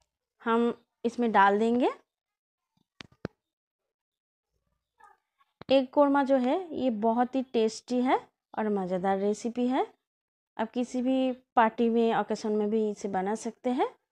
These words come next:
और घर पे भी बनाकर खिला सकती है। बहुत ही टेस्टी रेसिपी है। देखिए एग को हम अच्छी तरह से मिक्स कर लिया है।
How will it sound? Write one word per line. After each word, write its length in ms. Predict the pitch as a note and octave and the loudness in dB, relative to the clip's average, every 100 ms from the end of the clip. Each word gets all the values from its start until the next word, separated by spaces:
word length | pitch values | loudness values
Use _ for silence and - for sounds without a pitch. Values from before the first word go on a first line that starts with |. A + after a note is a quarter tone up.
| _ _ _ _ _ _ _ _ | _ _ _ _ _ _ _ _
और 60 | G#3+ | -12
घर 200 | G#3 A#3+ | -6 -2
पे 140 | B3 | 0
भी 140 | A#3+ B3 | 0 0
बनाकर 420 | A#3 G#3+ G#3 A3 | 0 0 -2 -4
खिला 240 | A3 G#3 G3 | -4 -2 -2
सकती 280 | G#3+ G#3 A#3+ | -4 -6 -2
है। 100 | B3+ | -2
बहुत 400 | G3+ G#3 A#3 A#3+ | -2 -2 -2 -2
ही 60 | C#4+ | -2
टेस्टी 380 | A#3 G3+ - G3 | 0 -2 -2 -4
रेसिपी 440 | E3 - - D#3+ | -4 -4 -10 -10
है। 200 | E3+ F#3+ _ _ _ | -12 -14 _ _ _
देखिए 420 | G3 G3 - C4 G#4+ _ _ _ | -8 -8 -2 -2 -2 _ _ _
एग 140 | G#3+ G#3+ | -4 -2
को 120 | - | -2
हम 200 | A#3 A3+ - | -2 -4 -4
अच्छी 280 | A3+ - D#4 | -6 -4 -2
तरह 240 | C4+ G3 F#3+ | 2 2 2
से 260 | - E4 G#4+ _ _ _ | 0 -2 -2 _ _ _
मिक्स 360 | F3+ F3+ F3+ - | -8 -8 -10 -10
कर 160 | - A3+ | -2 2
लिया 240 | A#3+ C4 | 4 4
है। 140 | C#4+ | 4